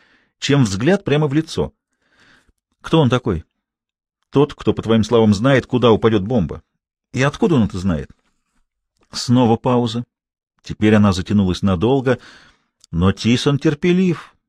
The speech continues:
Без этого в его профессии никуда. Арестант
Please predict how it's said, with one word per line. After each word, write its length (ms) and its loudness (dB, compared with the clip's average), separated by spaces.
Без 240 -2
этого 360 2
в 60 -4
его 200 0
профессии 460 -2
никуда. 540 -4
Арестант 800 0